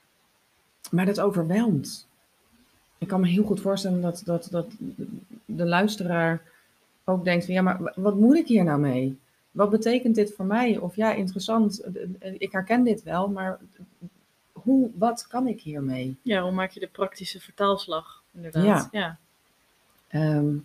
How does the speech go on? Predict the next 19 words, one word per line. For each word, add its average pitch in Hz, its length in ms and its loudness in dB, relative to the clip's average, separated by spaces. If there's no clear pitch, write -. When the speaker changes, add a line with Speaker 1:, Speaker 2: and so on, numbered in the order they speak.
Speaker 1:
dus 165 280 0
als 220 300 4
ik 165 220 -2
daarin, 180 800 2
eh, 160 80 -14
tips 220 240 6
zou 196 160 0
mogen 185 280 2
geven, 175 360 -2
dan 160 160 -2
is 160 140 -4
het 156 220 -10
echt 185 460 -8
begin 196 600 0
met 175 200 -2
verdiepen 180 680 -2
van 196 280 4
die 190 120 6
strategie. 139 640 -6